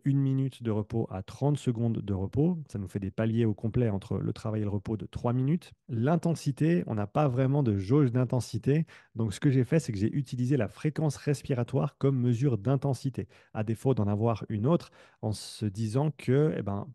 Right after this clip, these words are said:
plus on va contracter fréquemment ces muscles respiratoires, plus l'intensité de l'effort va être élevée. L'objectif avec le test et avec le Breathway, de toujours maintenir un volume respiratoire qui soit quasi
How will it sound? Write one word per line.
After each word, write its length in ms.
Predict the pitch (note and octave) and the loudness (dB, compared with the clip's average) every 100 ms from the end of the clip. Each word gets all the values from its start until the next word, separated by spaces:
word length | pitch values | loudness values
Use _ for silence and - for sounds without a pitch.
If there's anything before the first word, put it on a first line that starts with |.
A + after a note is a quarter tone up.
| - | -8
plus 200 | C#3 E3 | 0 2
on 80 | C#3+ | 2
va 140 | B2 | 0
contracter 520 | - C3 - A#2+ - | 0 -4 -4 -4 -4
fréquemment 680 | G#2+ - E3 D3 C#3+ C#3+ B2 G2 | -6 -4 -2 2 2 2 0 -6
ces 180 | - A2 | -6 -4
muscles 280 | A2 - | -4 -2
respiratoires, 580 | G#2+ F#2 - G2+ A#2+ D3 | -2 -2 -4 -6 -2 -2
plus 180 | - C#3 | 0 2
l'intensité 560 | B2+ B2 A2+ - A2+ C3 | 2 2 -2 -4 -2 -2
de 60 | |
l'effort 320 | G#2+ - C3 | 0 0 -2
va 180 | G2+ G#2+ | 0 -2
être 160 | B2 - - - _ - | -2 -8 -20 -20 _ 0
élevée. 340 | B2+ G#2+ F#2+ - _ - | 0 2 -2 -6 _ -2
L'objectif 640 | A#2 A#2 A2+ - D#3+ C3 - | -2 0 -2 0 0 0 -2
avec 340 | G#2 G#2+ - - | -2 -2 -4 -8
le 160 | G2+ | -6
test 360 | G2+ B2+ B2+ - | -2 0 0 -4
et 40 | |
avec 240 | G2 G#2 - | -4 -4 -6
le 80 | G2+ | -6
Breathway, 400 | A2 A2+ A#2 C#3 | 0 2 2 2
de 100 | G#2+ | -2
toujours 380 | - C3 D3 | -2 -2 0
maintenir 580 | G#2+ A#2+ C#3+ - D3 D3 - | 0 0 0 0 0 0 -2
un 160 | G2+ | -6
volume 400 | G2 G#2+ B2+ C#3+ | -4 0 2 2
respiratoire 720 | A#2 G#2 - G#2+ G2+ B2+ C#3 - | 0 -4 -6 -6 -4 -2 -2 -4
qui 140 | - | -12
soit 180 | - A#2 | -6 -6
quasi 540 | - A#2+ G#2+ A2+ C#3+ | -2 -2 0 0 -4